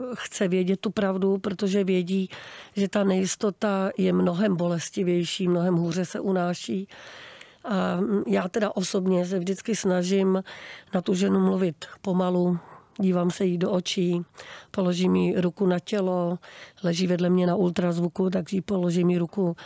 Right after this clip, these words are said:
na ruku nebo na břicho a snažím se jí i tím dotekem trošku, eh, sklidnit a dodat jí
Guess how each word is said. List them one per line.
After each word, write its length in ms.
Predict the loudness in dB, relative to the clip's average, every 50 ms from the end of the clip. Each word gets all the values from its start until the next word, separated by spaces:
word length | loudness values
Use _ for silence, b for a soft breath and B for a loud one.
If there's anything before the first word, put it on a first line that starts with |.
| B B B B B -2
na 120 | 0 2
ruku 500 | 2 0 0 _ -4 -2 0 2 2 2
nebo 240 | 2 0 0 0 -2
na 120 | -2 -2
břicho 640 | -2 -4 -2 -4 -4 -4 -4 -2 -2 0 0 -2 -4 B B B B B B B B B B
a 400 | -4 -2 0 0 0 0 -2 -2 -2
snažím 480 | -2 0 0 2 2 2 2 2 2
se 180 | 0 0 0 0
jí 220 | 2 2 2 2
i 140 | 2 0 -2
tím 180 | 0 0 0 0
dotekem 500 | 0 0 -2 -2 -4 -2 -2 0 0 0
trošku, 500 | -2 -4 -6 -6 -4 -2 -2 0 0 -2
eh, 220 | -4 -6 -6 -6 -8
sklidnit 580 | -8 -4 -2 0 0 2 2 2 2 0 0
a 60 | -2
dodat 420 | 0 0 0 0 0 -2 -2 -2 -2
jí 220 | 0 0 0 0